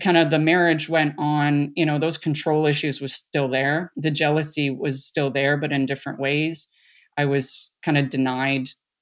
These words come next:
being intelligent, having any kind of intelligent conversation, was really kind of working for his family business, had to kind of follow in those footsteps and do what he needed me to do. And, you know, the kids were being kind of used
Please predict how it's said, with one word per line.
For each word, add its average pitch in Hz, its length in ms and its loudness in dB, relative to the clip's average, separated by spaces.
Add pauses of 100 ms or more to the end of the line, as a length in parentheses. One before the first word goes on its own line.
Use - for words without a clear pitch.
(460)
being 143 320 2
intelligent, 139 640 -2
having 143 260 0
any 143 160 0
kind 139 220 -4
of 135 60 -2
intelligent 135 540 -4
conversation, 139 1000 -4 (360)
was 151 300 2
really 143 280 4
kind 147 180 -2
of 127 80 -2
working 143 400 0
for 135 300 -4
his 139 240 -2
family 139 340 -2
business, 135 520 -2
had 143 140 -4
to 147 80 -8
kind 143 180 -2
of 131 80 -4
follow 139 340 -2
in 131 140 0
those 135 260 -4
footsteps - 560 -8
and - 100 -4
do 143 160 -4
what 143 220 -4 (480)
he 151 100 0
needed 139 300 0
me 131 140 -4
to 135 80 -2
do. 139 340 0
And, 135 240 -4 (540)
you 165 100 2
know, 139 120 0
the 147 80 -2
kids 156 340 -2
were 151 120 2
being 139 460 -2 (280)
kind 156 100 0
of 127 120 -2
used 135 680 0